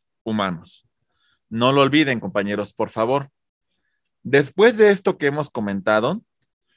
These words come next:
vamos a entrar al estudio del proceso de creación de una norma. ¿Estamos listos?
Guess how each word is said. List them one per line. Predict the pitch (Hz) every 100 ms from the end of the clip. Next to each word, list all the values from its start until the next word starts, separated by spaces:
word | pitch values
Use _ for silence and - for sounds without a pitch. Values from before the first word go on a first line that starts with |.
| _ -
vamos | 104 101 107 107 120 139 170
a |
entrar | 165 160 123 117 127 - -
al | 104 107 117 123
estudio | 110 104 - - 127 143 156 180 226 _ _ _ _
del | 113 117 131 - - 113 98
proceso | 101 104 98 - 127 131 - 123
de | 104
creación | - 104 101 - 143 185 185 _ _ _ _ -
de | 104
una | 117 110
norma. | 101 95 85 - _ _ _ _ _ _
¿Estamos | - 123 139
listos? | 139 139 269 294 -